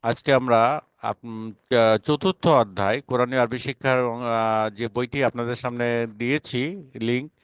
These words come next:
সেটার থেকে আপনারা নিশ্চয়ই পড়ছেন। আমি আজকে আপনাদের কাছে যে উদাহরণগুলি আছে, যেটি, আহ, কোরআনের আয়াত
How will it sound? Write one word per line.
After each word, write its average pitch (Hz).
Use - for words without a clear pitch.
সেটার 131
থেকে 147
আপনারা 123
নিশ্চয়ই 123
পড়ছেন। 135
আমি 123
আজকে 139
আপনাদের 123
কাছে 131
যে 120
উদাহরণগুলি 147
আছে, 110
যেটি, 120
আহ, 110
কোরআনের 113
আয়াত 117